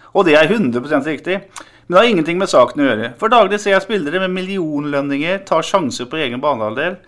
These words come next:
som dersom de hadde gjort det samme på Momaker på åttitallet, de hadde blitt kjeppjaget av banen av balkongekspertene. For det er det som er så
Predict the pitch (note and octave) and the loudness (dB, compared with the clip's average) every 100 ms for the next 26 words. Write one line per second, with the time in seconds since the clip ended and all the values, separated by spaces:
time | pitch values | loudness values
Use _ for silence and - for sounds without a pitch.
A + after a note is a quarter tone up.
0 | _ _ _ - - F#3 G3+ - D3 D3 | _ _ _ -10 0 0 0 -4 2 2
1 | F3 F3 G3+ D3+ E3+ - - C#3+ F3 F3 | 2 2 2 0 -2 0 2 2 0 -2
2 | C3+ B2 C3 C3+ C#3+ D#3 B2+ B2+ B2+ G3 | -2 -2 -4 -4 -4 -4 -4 -4 -2 -2
3 | G3+ _ - C#3 C#3+ D#3 - - G3 - | -4 _ -8 -4 -2 -4 -4 -2 -2 -4
4 | - B2 B2+ D3 C#3 D3 A#2+ D3 D3 - | -6 -4 0 0 0 2 0 0 -6 -16
5 | _ - C3 D3+ D3 - - A#2 G#2+ - | _ -4 0 0 0 -2 -6 -6 -6 -8
6 | - A#2 - C#3+ C#3 - _ _ - _ | -6 -6 -4 -2 -2 -4 _ _ -20 _
7 | _ _ _ _ _ _ _ _ _ _ | _ _ _ _ _ _ _ _ _ _
8 | _ - A3 G#3+ G#3+ A3 A#3+ A3 | _ 0 4 4 0 -4 0 0